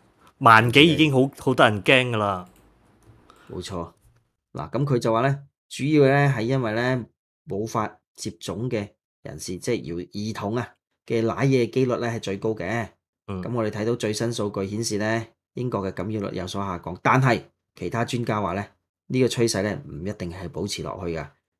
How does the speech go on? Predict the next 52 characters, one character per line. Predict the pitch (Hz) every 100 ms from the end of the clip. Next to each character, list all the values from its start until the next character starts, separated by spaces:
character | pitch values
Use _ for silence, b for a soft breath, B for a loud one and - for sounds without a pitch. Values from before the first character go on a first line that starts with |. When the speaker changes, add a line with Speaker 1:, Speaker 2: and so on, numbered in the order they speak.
| -
Speaker 2:
噉 | 131
頭 | 92
先 | 123
講 | 120
到 | 117 110
兒 | - 82
童 | 90 85
接 | 101
種 | - 98 113
嘅 | 98
計 | 95
劃 | 92 76
啦， | 110 - _ _ _
噉 | 151 165
其 | 123
實 | 117
呢， | 143 143 - _ -
星 | - 208
期 | -
一 | 113
開 | 160 - 127 143 147
始 | 143
呢， | 127 139 - - _ _ _ _ _ _ _
咁 | 101 120
英 | 123
國 | 120 98
政 | 104
府 | 98 117
就 | 101
宣 | - 127
布 | 104 101 90 - _ _ _
十 | - - 123 -
六 | 127 120 -
到 | 127
十 | 127 -
七 | 160
歲 | 143 117
嘅 | 107 104 -
兒 | 85
童 | 71 90
呢 | 101 110
開 | 117 117 113
始 | 113
接 | 101
種 | 90 104
第 | 98
二 |
劑 | 87 90 107 104
啦， | 107 85 -
被 | 123
認 | 120 120 120 113
為 | 87 87